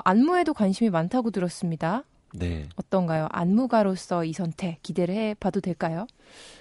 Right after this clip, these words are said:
Speaker 2: 음, 기대는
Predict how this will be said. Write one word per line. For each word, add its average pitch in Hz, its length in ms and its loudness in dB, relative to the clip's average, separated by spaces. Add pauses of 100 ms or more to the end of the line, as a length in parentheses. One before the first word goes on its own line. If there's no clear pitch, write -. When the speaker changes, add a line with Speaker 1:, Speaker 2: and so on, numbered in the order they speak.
(520)
Speaker 2:
음, 76 1080 -4 (520)
기대는 98 800 2